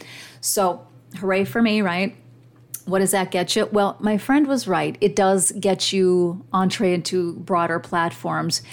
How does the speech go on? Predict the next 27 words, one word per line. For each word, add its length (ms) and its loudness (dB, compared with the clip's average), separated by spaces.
And 260 2
I 180 2
really 460 2
chose 580 0
autism 600 0
as 300 -2
my 400 -2
advocacy 640 0
platform 540 0
because 440 0
of 200 0
my 180 4
son, 600 0
Benjamin, 600 2
who 140 0
has 480 0
autism, 640 -2
who's 180 0
now 140 2
twenty-five 560 0
years 220 -2
old. 320 -4
So 260 2
I'm 200 4
really 200 2
passionate 500 -2
about 340 -2